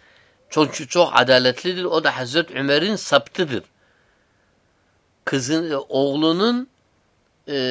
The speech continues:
şeyindendir, torunundandır. Oğlunun kızının torunundandır. O da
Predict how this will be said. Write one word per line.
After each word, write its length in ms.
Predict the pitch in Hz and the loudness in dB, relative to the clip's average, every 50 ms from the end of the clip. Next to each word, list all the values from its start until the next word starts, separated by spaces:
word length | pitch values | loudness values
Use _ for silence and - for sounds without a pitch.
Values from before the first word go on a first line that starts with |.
| 127 127 127 127 127 127 123 120 120 117 117 117 117 120 120 120 117 117 117 - - - 67 - 67 69 - - - - - - - - - - - - - - | -2 -2 -2 0 0 0 0 0 -2 -2 -4 -6 -6 -8 -10 -10 -10 -10 -12 -12 -12 -12 -12 -14 -14 -14 -16 -16 -18 -20 -20 -20 -20 -20 -20 -20 -20 -20 -20 -14
şeyindendir, 720 | - - 151 151 160 156 151 156 165 170 165 165 139 123 110 | -6 -4 -2 0 0 0 0 0 2 2 2 2 0 -4 -6
torunundandır. 1120 | - - - 151 160 156 160 160 160 160 156 156 156 151 151 156 135 107 98 87 - _ _ _ _ _ _ _ _ _ _ _ _ _ _ _ _ _ _ - | -6 -2 2 2 4 4 2 2 0 0 0 4 4 4 4 4 2 -2 -6 -10 -14 _ _ _ _ _ _ _ _ _ _ _ _ _ _ _ _ _ _ -4
Oğlunun 600 | 107 123 127 123 131 143 156 165 190 214 202 - | -2 -2 -2 -2 -2 -2 -2 -2 -2 -4 -4 -6
kızının 640 | - - 143 131 123 135 139 147 143 131 107 87 - _ _ _ _ _ _ _ _ _ _ _ | -6 -8 -6 -6 -4 -2 -2 -2 -2 -2 -4 -8 -12 _ _ _ _ _ _ _ _ _ _ _
torunundandır. 920 | - 123 127 131 135 135 127 123 120 113 107 104 98 95 90 87 80 80 _ _ _ _ _ _ _ _ _ _ _ _ _ _ _ _ _ _ | -4 -2 0 0 0 -2 -4 -4 -4 -6 -6 -8 -8 -10 -10 -14 -18 -20 _ _ _ _ _ _ _ _ _ _ _ _ _ _ _ _ _ _
O 180 | 147 180 220 233 | 0 2 4 4
da 280 | 233 240 269 320 - | 6 4 4 2 -2